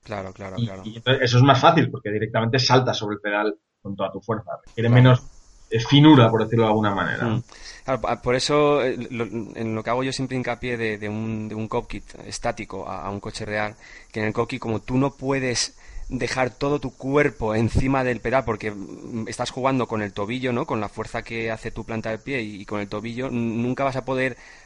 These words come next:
Speaker 1: Eh, situarte, o sea, dejar todo tu peso encima porque no hay fuerzas G, entonces, eh, no, es muy difícil hacerlo en, en un cockpit,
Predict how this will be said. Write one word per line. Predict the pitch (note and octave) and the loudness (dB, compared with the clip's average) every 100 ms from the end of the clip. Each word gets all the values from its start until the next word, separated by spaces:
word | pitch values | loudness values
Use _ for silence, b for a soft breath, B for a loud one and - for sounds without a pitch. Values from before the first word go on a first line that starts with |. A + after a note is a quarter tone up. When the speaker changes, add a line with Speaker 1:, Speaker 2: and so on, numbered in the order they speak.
| b - | b -10
Speaker 1:
Eh, | B2 B2 - - - - | -6 -4 -6 -14 -20 -14
situarte, | - C3 B2 B2+ B2+ - | -10 -8 -2 0 0 -4
o | A#2+ | -4
sea, | C3 B2 A2+ - - | 0 2 0 -4 -8
dejar | A#2+ A2+ A2+ C3 C3 | -6 -4 -2 -4 -6
todo | - C#3 | -4 -4
tu | C3+ | -4
peso | B2+ B2 | -4 -4
encima | A#2+ C3 D3+ | -4 -2 0
porque | D3+ A#2 A2 G#2+ | -2 -4 -4 -4
no | G#2+ | -4
hay | A2+ | -4
fuerzas | C#3 - G#2 - | -6 -6 -6 -6
G, | E3 | -4
entonces, | A2+ G#2 A2 B2 A#2+ - | -4 -6 -6 -6 -6 -8
eh, | G2+ G#2 - | -12 -16 -16
no, | - A#2 A#2 A#2+ C3 | -6 -2 0 0 -2
es | A2 A#2 | -4 -4
muy | C3 C#3+ | 0 0
difícil | A2 F#3 - A2 | 0 -4 -6 -6
hacerlo | G#2 A2+ A2+ A2 | -6 -6 -2 0
en, | A2 A2 | 0 0
en | A2+ | -2
un | C3+ | 0
cockpit, | C#3+ C#3+ D#3+ | -2 -4 -6